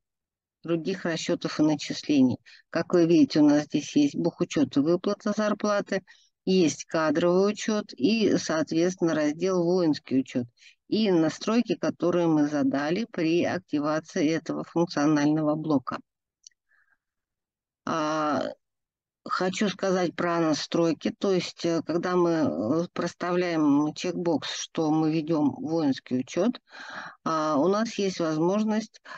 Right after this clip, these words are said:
а, отметить, что, например, мы будем, а, вести бронирование граждан на период моби-, мобилизации и на военное время. В этом случае, а, у нас к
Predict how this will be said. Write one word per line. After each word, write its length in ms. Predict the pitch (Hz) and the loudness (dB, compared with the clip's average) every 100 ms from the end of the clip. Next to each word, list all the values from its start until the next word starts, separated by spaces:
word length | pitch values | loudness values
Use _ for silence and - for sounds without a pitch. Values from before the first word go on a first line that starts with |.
| - | -14
а, 220 | - - | -8 -4
отметить, 540 | 311 - 185 190 190 185 | -4 -2 -2 -2 -4 -6
что, 200 | - 170 | -4 0
например, 540 | 170 147 143 160 170 | 2 2 2 2 2
мы 220 | 175 170 | 2 2
будем, 500 | 160 160 160 165 147 _ - _ - | 0 -2 -2 -2 -2 _ -20 _ -10
а, 280 | 131 143 143 | -4 -2 -2
вести 380 | 160 170 - 208 | -2 -4 -6 -8
бронирование 840 | 185 175 175 196 196 170 151 147 143 | -4 -2 0 2 2 2 2 2 0
граждан 440 | - 196 185 160 | -2 -6 -2 -2
на 160 | 151 165 | -2 -6
период 340 | 170 156 165 - | -6 -4 -4 -2
моби-, 320 | 160 147 143 | -2 0 -2
мобилизации 1000 | 120 165 156 151 143 156 190 214 - 175 | 0 0 0 2 0 0 -4 -6 -4 -4
и 320 | - 185 202 | 0 0 2
на 320 | 165 175 180 | 2 0 -2
военное 580 | 185 160 165 151 160 151 | -4 -4 -2 0 0 0
время. 460 | 147 131 123 113 120 _ - - - - | -2 0 0 -2 -6 _ -20 -18 -18 -10
В 60 | 180 | -4
этом 300 | 220 233 185 | -4 -2 -2
случае, 640 | - - 175 - 214 233 - _ - - - | -2 0 0 0 -2 -2 -2 _ -20 -20 -10
а, 320 | - 170 160 | -6 -4 -2
у 180 | 113 185 | 0 0
нас 400 | 208 202 185 - 180 - | 0 -2 -6 -4 -6 -4
к 280 | 208 214 | -4 -2